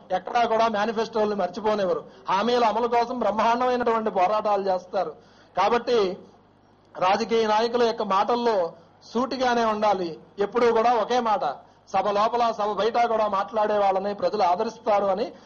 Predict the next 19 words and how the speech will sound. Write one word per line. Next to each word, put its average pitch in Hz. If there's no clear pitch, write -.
మన్మథనామ 226
సంవత్సరం 208
ద్వారా 180
తెలుస్తోంది. 170
మన్మధుడి 233
యొక్క 220
బాణం 208
ఎప్పటికీ 220
విరిగిపోలేదు, 202
ఎప్పటికీ 214
కూడా 208
సూదిగా 226
ఉంటుంది. 185
అలాగే 214
తలాతోకా 240
లేని 220
ప్రశ్నల 214
వల్ల, 220
సమాధానాలు 214